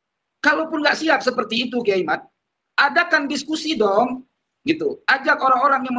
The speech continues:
mempunyai rezeki yang bagus. Buka, antum buka diskusi, ajak siapapun, misalkan.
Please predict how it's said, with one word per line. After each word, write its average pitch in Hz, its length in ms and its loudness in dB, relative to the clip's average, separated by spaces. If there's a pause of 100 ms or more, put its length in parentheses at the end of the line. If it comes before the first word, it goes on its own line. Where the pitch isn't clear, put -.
mempunyai 247 320 -2
rezeki 226 420 -4
yang 202 40 -2
bagus. 185 440 0 (720)
Buka, 285 480 2
antum 269 160 -8
buka 302 320 0
diskusi, 254 480 -6
ajak 247 320 2
siapapun, 247 640 0
misalkan. 190 480 0